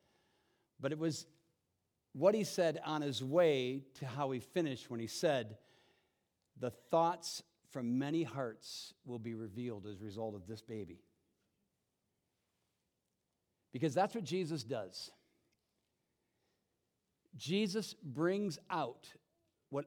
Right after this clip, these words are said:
otherwise cannot be seen. I can't see your heart. I can't see what's going on in your heart right now,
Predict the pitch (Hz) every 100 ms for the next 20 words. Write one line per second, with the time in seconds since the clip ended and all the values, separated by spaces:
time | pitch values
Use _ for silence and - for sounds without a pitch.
0 | - 165 165 135 123 117 113 110 - _
1 | _ - 131 123 131 - - 123 - -
2 | 117 90 - _ _ _ _ _ _ _
3 | _ _ _ _ _ _ _ _ _ _
4 | _ _ _ _ - 226 - 110 - 120
5 | 87 - - 131 - - _ _ _ _
6 | _ _ _ _ - 185 220 311 - 254
7 | 214 - 175 156 147 139 139 147 156 156
8 | 156 160